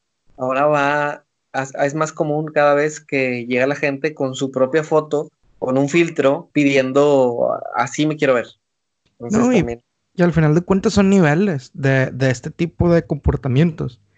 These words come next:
Speaker 2: O sea, al principio era un, oh, médico, cirujano, confío en ti, ¿qué me recomiendas?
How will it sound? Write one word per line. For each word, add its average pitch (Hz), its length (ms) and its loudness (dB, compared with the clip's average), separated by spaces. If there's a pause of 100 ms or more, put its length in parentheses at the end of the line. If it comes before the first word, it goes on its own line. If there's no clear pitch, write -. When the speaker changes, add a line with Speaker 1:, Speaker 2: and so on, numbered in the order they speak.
(460)
Speaker 2:
O 143 140 -4
sea, 147 100 2
al 135 140 0
principio 151 560 2
era 170 140 4
un, 170 680 2
oh, - 300 -4 (600)
médico, 165 560 0
cirujano, 147 640 0 (120)
confío 135 300 2
en 143 100 0
ti, 165 420 -2 (160)
¿qué 143 120 0
me 139 100 0
recomiendas? 120 840 -6